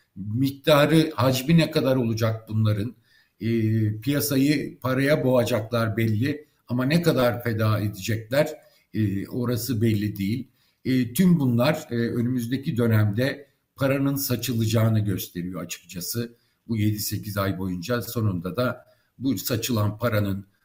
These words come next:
faturası halkın cebinden çıkacak. Yine, e, bunu söylemek lazım. Bir başka tehlike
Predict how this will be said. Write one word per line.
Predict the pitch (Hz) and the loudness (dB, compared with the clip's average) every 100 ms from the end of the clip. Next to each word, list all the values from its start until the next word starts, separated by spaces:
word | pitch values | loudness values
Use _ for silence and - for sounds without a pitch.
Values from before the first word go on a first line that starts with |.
| _ | _
faturası | 139 127 113 95 - 135 143 - | -4 -2 0 -2 -2 0 0 -2
halkın | - 110 - 127 120 | -2 -2 0 -2 0
cebinden | 101 107 107 104 110 123 - _ _ | 0 2 2 2 2 0 -2 _ _
çıkacak. | - 110 110 113 117 - - _ _ | -10 -4 0 2 2 0 -16 _ _
Yine, | 104 127 120 123 - | 0 4 6 4 2
e, | 95 98 90 90 101 | -2 -2 -2 -2 0
bunu | 107 | 0
söylemek | 110 120 110 104 101 - | 2 2 2 2 -2 -4
lazım. | 95 92 101 | -6 -6 -6
Bir | 127 117 | -4 -2
başka | 117 110 - 110 | 0 -2 -4 -4
tehlike | 110 95 95 104 92 | -2 -4 -4 -8 -8